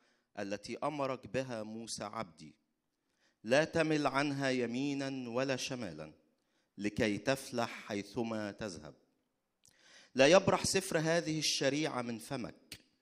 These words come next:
بل تلهج فيه نهاراً وليلاً، لكي تتحفظ للعمل حسب كل ما هو مكتوب فيه، لأنك حينئذ تصلح، تصلح طريقك، وحينئذ تفلح.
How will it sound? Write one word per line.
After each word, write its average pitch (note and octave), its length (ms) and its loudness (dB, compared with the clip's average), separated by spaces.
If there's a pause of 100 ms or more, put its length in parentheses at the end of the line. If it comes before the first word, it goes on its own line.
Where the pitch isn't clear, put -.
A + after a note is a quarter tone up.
(440)
بل B2 160 4
تلهج F3+ 440 2
فيه E3 380 -2
نهاراً C3+ 600 2
وليلاً، A2 680 -2 (600)
لكي C3 280 0
تتحفظ C3+ 760 -4
للعمل C3 640 2
حسب - 360 -4 (160)
كل C#3 300 2
ما A2 140 -2
هو A#2 460 0 (360)
مكتوب A2 520 -6
فيه، F#2+ 260 -12 (760)
لأنك B2+ 440 2
حينئذ C3+ 840 2
تصلح، - 720 -4 (360)
تصلح C#3 540 -2
طريقك، A2 680 -2 (480)
وحينئذ A2+ 1000 -2
تفلح. - 560 -8